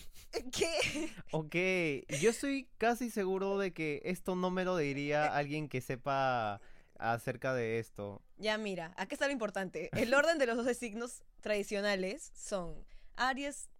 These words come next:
Speaker 1: Tauro, Géminis, Cáncer, Leo, Virgo, Libra, Escorpio, Sagitario, Capricornio, Acuario y Piscis.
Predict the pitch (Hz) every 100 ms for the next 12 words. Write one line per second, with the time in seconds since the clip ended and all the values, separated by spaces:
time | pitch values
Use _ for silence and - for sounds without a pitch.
0 | - 240 226 233 233 - 208 208 214 -
1 | 196 185 185 196 196 180 180 185 170 180
2 | 180 175 185 175 175 170 180 170 - 180
3 | 165 180 185 175 - 170 160 170 170 165
4 | 156 170 165 180 - 160 - 170 185 165
5 | - 156 - - - -